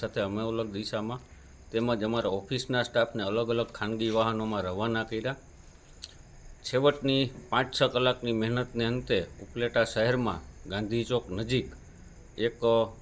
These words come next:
ગોડાઉનમાં આવો જથ્થો રાખ્યો હોવાનું કન્ફર્મ થતાં અમારી ટીમે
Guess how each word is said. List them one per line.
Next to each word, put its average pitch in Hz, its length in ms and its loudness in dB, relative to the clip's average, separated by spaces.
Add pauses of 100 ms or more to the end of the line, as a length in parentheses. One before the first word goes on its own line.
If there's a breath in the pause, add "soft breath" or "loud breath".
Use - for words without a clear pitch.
(140)
ગોડાઉનમાં 113 680 4 (220)
આવો 113 240 4
જથ્થો 107 260 -2 (140)
રાખ્યો 107 420 2
હોવાનું 113 440 4 (320)
કન્ફર્મ 110 420 -2
થતાં 104 420 2 (600)
અમારી 113 340 0
ટીમે 123 340 0